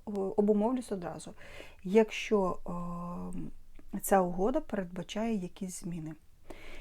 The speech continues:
Якщо ця угода передбачає якесь припинення, то, м, тут можуть бути певні нюанси.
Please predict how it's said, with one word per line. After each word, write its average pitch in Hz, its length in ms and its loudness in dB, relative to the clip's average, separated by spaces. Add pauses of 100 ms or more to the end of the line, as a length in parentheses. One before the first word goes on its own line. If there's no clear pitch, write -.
(200)
Якщо 208 600 4
ця 240 220 0
угода 214 500 4
передбачає 180 800 -4
якесь - 380 -4
припинення, 196 1040 4 (540)
то, 208 560 6 (520)
м, 262 280 -4
тут 277 240 2
можуть 214 400 0
бути 190 260 -6
певні 180 400 -6
нюанси. 165 600 -6